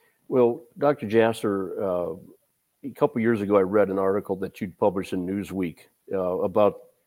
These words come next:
the red-green axis. Yeah, so thinking back to your family's immigration to Syria, your research, your, uh, understanding of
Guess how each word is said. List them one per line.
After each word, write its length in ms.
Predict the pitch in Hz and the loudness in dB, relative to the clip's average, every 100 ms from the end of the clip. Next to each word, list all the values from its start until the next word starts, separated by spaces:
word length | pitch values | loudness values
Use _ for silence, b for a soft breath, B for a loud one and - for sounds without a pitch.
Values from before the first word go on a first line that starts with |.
| _ _ _ | _ _ _
the 100 | - | -2
red-green 560 | 98 113 101 101 107 95 - | 6 6 6 0 2 0 -2
axis. 680 | 95 90 - - - - _ _ _ _ _ _ _ _ | -4 -4 -8 -18 -16 -20 _ _ _ _ _ _ _ _
Yeah, 140 | - 104 | -2 0
so 160 | 131 | 0
thinking 400 | 104 170 165 127 | 2 2 4 0
back 400 | 98 117 117 - - _ _ - | 8 8 8 4 -14 _ _ -14
to 120 | - | -6
your 140 | 117 120 | -4 0
family's 480 | 127 120 113 95 | 4 4 4 0
immigration 640 | 98 113 107 104 104 - 87 | -4 -2 -2 0 -2 -4 -10
to 80 | 87 | -10
Syria, 580 | - 107 98 95 92 - | -8 -4 -4 -4 -4 -6
your 200 | 104 123 | -4 -2
research, 680 | 120 117 107 113 104 95 - | -2 -2 -4 -4 -4 -6 -8
your, 360 | 104 104 - - - | -4 -4 -6 -10 -12
uh, 280 | 71 67 53 _ 120 | -12 -12 -16 _ -4
understanding 800 | 110 95 - 98 98 92 92 - | -4 -4 -6 -2 -2 -2 -6 -6
of 260 | 90 82 | -8 -8